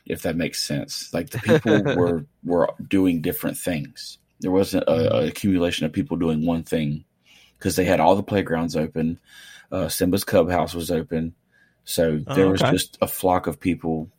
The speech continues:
Speaker 1: just doing their thing. And, um, it was just a very good experience just to have a, a, a low-key
Speaker 2: Nice.
Speaker 1: resort day.
Speaker 3: Yeah. Yeah.
Speaker 1: Those, those definitely hit different. Um, but
Speaker 3: They do.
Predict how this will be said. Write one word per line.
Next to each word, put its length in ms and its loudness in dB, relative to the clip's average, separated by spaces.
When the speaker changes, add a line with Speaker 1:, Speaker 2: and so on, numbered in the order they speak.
Speaker 1:
just 480 -6
doing 240 2
their 120 0
thing. 400 0
And, 260 -4
um, 420 -4
it 100 2
was 160 2
just 160 -6
a 60 -2
very 320 4
good 280 0
experience 640 -2
just 240 -6
to 80 -2
have 300 0
a, 260 -2
a, 100 -2
a 220 0
low-key 840 2
Speaker 2:
Nice. 220 0
Speaker 1:
resort 320 2
day. 420 -4
Speaker 3:
Yeah. 340 2
Yeah. 300 -2
Speaker 1:
Those, 420 0
those 240 0
definitely 400 0
hit 220 0
different. 400 -8
Um, 300 0
but 100 -2
Speaker 3:
They 60 -2
do. 240 -4